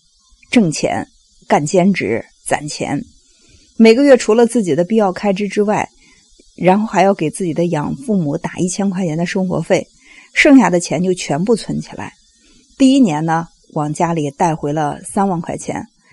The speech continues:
第二年呢，就还了四万块钱，就是在他毕业两年之内，把这七万块钱全部都还清了。到毕业的第五年，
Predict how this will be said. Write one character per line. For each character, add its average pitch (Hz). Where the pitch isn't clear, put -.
第 262
二 226
年 147
呢， 151
就 170
还 147
了 175
四 -
万 160
块 -
钱， -
就 226
是 220
在 208
他 214
毕 226
业 220
两 147
年 147
之 202
内， 190
把 160
这 185
七 202
万 202
块 175
钱 170
全 156
部 185
都 170
还 -
清 143
了。 139
到 285
毕 269
业 254
的 208
第 269
五 165
年， 147